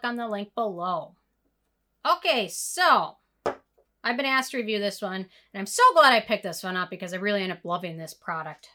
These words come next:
uh, overall. Lots of good ingredients in here. So they call this an anti-aging and whitening serum that vitalizes the dull skin with ten root extracts filled with the energy of Mother Nature. Seaweed and Escapulifenum notisum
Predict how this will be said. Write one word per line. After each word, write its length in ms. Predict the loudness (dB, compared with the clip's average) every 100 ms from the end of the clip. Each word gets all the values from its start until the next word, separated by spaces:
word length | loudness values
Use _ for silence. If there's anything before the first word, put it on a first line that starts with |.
| -16
uh, 220 | -14 -14 -14
overall. 680 | -10 -8 -8 -8 -8 -10 -16 _ _ _ _ _ _
Lots 200 | 4 4
of 60 | 2
good 100 | 2
ingredients 460 | 2 -2 -8 -10
in 80 | -14
here. 160 | -16 -8
So 180 | 0
they 120 | 2 6
call 220 | 8 8
this 100 | 4
an 100 | -2
anti-aging 800 | 0 2 4 2 2 -2 -2 -2
and 160 | 0
whitening 340 | 0 0 -4 -6
serum 340 | -6 -4 -2
that 260 | -2 -2 0
vitalizes 680 | 0 2 0 0 -4 -8
the 100 | -10
dull 280 | -2 2 4
skin 340 | 2 -4 -4 -4
with 220 | -6 -12 _ _ _ _ _
ten 320 | 0 0 2
root 200 | 0 0 0
extracts 540 | -6 -2 2 2 2
filled 220 | 0 0
with 180 | 0 -4
the 300 | -8 -8 -12 _ _ _
energy 440 | -2 -2 -2 -2
of 140 | -2 2
Mother 340 | 0 0 -2
Nature. 600 | -2 -4 -6 -8 -8 -10 -20 -12
Seaweed 680 | -8 -6 -6 -4 -6 -6 -6
and 380 | -4 -2 -2 -4
Escapulifenum 1800 | -8 -10 -10 _ _ 0 2 2 0 -8 -8 -6 -4 -4 -6 -6 -2
notisum 680 | 0 0 -2 -4 -4 -6 -12